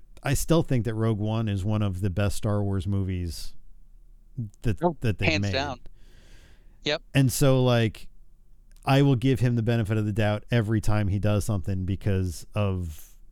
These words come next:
Speaker 1: his directing style. And the creator is, is just as good as anything else he's done.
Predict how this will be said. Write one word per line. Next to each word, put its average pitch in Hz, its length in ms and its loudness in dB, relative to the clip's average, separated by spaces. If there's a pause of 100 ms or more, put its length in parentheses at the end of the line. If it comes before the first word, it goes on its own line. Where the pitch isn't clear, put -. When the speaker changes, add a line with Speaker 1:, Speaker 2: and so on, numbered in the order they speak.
(140)
Speaker 1:
his 107 280 6
directing 98 420 -2
style. 95 480 -8 (960)
And 120 160 4
the 113 60 2
creator 120 520 2
is, 95 300 -2
is 92 840 -2 (840)
just 135 260 2
as 113 120 0
good 113 180 2
as 101 100 2
anything 98 340 2
else 87 200 -4
he's 85 180 -6
done. - 300 -12